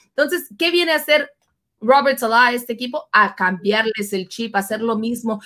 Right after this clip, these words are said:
que están, que está sucediendo en el equipo de los Cleveland Browns, a cambiarles esa mentalidad, es decir, ustedes pueden ganar, ustedes son una franquicia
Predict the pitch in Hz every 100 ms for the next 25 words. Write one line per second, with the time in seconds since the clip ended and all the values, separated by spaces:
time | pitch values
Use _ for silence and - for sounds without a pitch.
0 | - - 233 233 247 247 208 220 214 240
1 | 240 208 220 220 226 226 208 202 226 208
2 | 214 202 202 226 220 214 202 214 233 202
3 | - 208 214 208 214 226 262 254 254 269
4 | 240 208 202 196 185 196 233 208 233 202
5 | 202 - 247 269 254 247 254 247 220 196
6 | 220 240 202 196 226 247 247 240 247 240
7 | 208 202 214 240 247